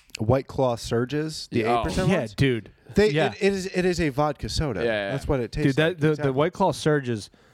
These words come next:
Speaker 3: will creep up on you.
Speaker 1: Yo. Oh my God! One of the best moments of twenty twenty-one was me and Lou in Palm Springs. It's about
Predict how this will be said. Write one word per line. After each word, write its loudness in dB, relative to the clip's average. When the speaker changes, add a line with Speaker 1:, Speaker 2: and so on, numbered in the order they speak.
Speaker 3:
will 2
creep 0
up -2
on -10
you. -14
Speaker 1:
Yo. -4
Oh 2
my -2
God! 0
One 2
of 0
the -4
best 0
moments -2
of -2
twenty 0
twenty-one -4
was -2
me -2
and -4
Lou 0
in -4
Palm -6
Springs. -4
It's -4
about -2